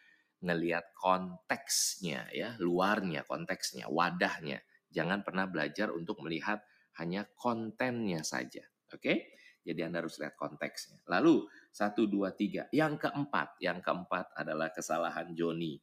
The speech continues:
Ini dia kesalahannya yang mau bangun bisnis. Wah, dia udah bikin kue tiaw enak banget. Dia udah bikin produknya bagus banget, paling bagus. Pasti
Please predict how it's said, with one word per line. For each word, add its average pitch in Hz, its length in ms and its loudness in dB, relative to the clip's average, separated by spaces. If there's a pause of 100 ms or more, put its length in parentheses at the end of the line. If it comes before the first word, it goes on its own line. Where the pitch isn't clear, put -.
(360)
Ini 90 240 2
dia 73 160 -2
kesalahannya 78 720 -4 (160)
yang 80 240 -2
mau 80 240 0
bangun 76 320 -2
bisnis. - 480 -4 (320)
Wah, 160 320 2 (400)
dia 147 240 4
udah 117 240 4
bikin 110 640 -2
kue 135 400 0
tiaw 160 320 2
enak 117 240 -4
banget. 123 400 0 (400)
Dia 165 160 4
udah 139 160 2
bikin 123 320 -2
produknya 147 640 2
bagus 107 480 2
banget, 135 400 -2
paling 175 400 0
bagus. 185 480 4 (560)
Pasti 180 960 4